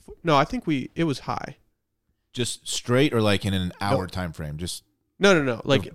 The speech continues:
Speaker 2: to
Speaker 3: Without
Speaker 2: failure?
Speaker 3: resting?
Speaker 2: To failure?
Speaker 1: To failure. To completion.
Speaker 3: Oh, I bet you
Speaker 2: Uh,
Speaker 3: could do t-,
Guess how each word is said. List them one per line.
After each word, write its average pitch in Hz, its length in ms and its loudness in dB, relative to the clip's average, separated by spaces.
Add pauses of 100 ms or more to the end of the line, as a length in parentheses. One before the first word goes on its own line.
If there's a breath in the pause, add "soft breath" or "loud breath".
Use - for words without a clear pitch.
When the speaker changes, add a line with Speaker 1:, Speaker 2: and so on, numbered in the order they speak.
(340)
Speaker 2:
to 135 80 4
Speaker 3:
Without 135 220 8
Speaker 2:
failure? 123 100 6
Speaker 3:
resting? 120 460 0
Speaker 2:
To 113 100 -2
failure? 107 300 2
Speaker 1:
To 131 80 -4
failure. 107 400 -6 (560)
To 175 100 2
completion. 147 480 6
Speaker 3:
Oh, - 100 -6
I - 80 -4
bet 202 140 6
you 110 60 6
Speaker 2:
Uh, 107 120 4
Speaker 3:
could 123 80 4
do 113 60 0
t-, - 220 -14